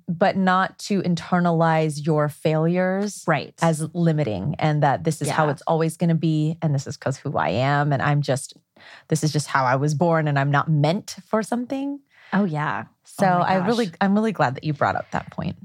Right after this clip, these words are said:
Speaker 2: Yeah, I'm the type of person where I like to just journal again, like, what are my intentions for this year? Like, this year, I ideally would like to travel in the summer. Or, you know, they actually
Speaker 1: Take me
Speaker 2: tend
Speaker 1: with
Speaker 2: to be
Speaker 1: you.
Speaker 2: very, "Okay, you wanna go?"
Speaker 1: <laughs> Yes.
Speaker 2: <laughs>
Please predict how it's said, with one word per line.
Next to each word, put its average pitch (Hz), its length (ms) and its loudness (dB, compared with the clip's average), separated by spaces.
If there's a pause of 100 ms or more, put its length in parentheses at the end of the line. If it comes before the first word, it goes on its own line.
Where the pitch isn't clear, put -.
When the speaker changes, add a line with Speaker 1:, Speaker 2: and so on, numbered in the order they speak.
(120)
Speaker 2:
Yeah, 220 160 4
I'm 214 140 2
the 285 80 2
type 269 180 -2
of 233 80 0
person 208 560 0
where 185 220 2
I 180 220 0
like 180 220 -2
to 208 80 -4
just 185 280 -2
journal 160 420 0
again, 156 380 -2
like, 160 180 -2
what 185 80 2
are 180 60 0
my 175 120 0
intentions 170 580 -4
for 135 160 -4
this - 320 -8
year? - 360 -8 (260)
Like, 170 340 0
this 196 280 -4
year, 185 300 0
I 165 280 0
ideally 175 540 0
would 165 200 -2
like 160 320 -2
to 165 560 -2 (460)
travel 165 520 0 (160)
in 185 140 2
the 165 60 0
summer. 139 480 0
Or, 214 160 2
you 311 120 0
know, 285 120 2
they 240 160 2
actually 240 340 0
Speaker 1:
Take - 40 -4
me 269 40 2
Speaker 2:
tend 240 120 4
Speaker 1:
with 233 80 0
Speaker 2:
to 262 60 -2
be 226 100 2
Speaker 1:
you. 190 160 2
Speaker 2:
very, 196 300 -2
"Okay, 269 280 0
you 220 140 2
wanna 226 120 2
go?" 208 380 0
Speaker 1:
<laughs> 392 40 0
Yes. 339 580 0
Speaker 2:
<laughs> 381 160 -10